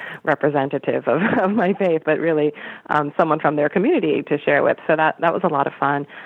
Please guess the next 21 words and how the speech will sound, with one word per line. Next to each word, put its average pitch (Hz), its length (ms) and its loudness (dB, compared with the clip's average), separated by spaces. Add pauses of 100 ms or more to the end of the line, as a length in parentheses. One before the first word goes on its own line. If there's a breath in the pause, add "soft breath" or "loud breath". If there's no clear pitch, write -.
(200 loud breath)
Um, 151 400 0 (760)
and 170 160 2
then, 151 260 0
uh, 123 360 0
to, 175 180 -2 (200)
to 208 80 2
have 156 180 0
that, 151 220 0
that 151 180 0
contrast 151 420 -2
with - 160 -2
a - 120 -4
public 175 360 0 (120)
school 131 280 -2
where, 131 300 0 (380 loud breath)
um, 135 320 -2
you 147 60 -4
know, 135 80 -2
I'm 127 40 -6
talking 139 300 -4
to - 80 -4